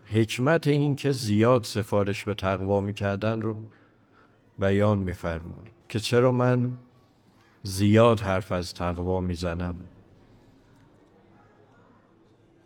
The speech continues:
که برا ما مبلغین و طلاب هم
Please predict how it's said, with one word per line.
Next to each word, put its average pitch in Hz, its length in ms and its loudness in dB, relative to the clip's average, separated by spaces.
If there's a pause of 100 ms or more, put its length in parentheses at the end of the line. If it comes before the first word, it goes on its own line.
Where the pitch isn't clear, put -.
(140)
که 113 140 -2
برا 117 560 6 (160)
ما 120 240 2
مبلغین 104 880 2
و 113 60 2
طلاب 107 600 2
هم 107 380 0